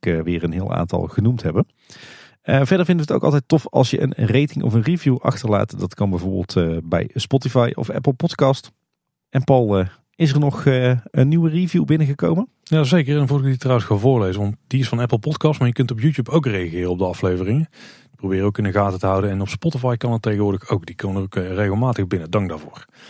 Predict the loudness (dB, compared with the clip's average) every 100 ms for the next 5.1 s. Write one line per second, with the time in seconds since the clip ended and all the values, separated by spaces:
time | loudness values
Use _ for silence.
0 | -20 _ 0 0 2 2 4 2 2 0
1 | 0 0 0 2 0 2 0 2 2 2
2 | 2 2 2 2 0 -4 _ _ _ -14
3 | -12 -10 -10 -6 -4 -2 0 -2 -2 -6
4 | -4 -6 -6 -4 -2 0 0 -2 -2 -2
5 | -2